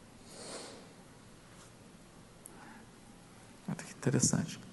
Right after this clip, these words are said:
A expressar-se. Então,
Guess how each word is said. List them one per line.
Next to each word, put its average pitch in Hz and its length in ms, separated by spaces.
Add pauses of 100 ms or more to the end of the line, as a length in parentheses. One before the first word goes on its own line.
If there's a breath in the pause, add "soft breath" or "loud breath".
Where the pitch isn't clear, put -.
(1300 loud breath)
A 170 120
expressar-se. 170 1040 (320)
Então, - 180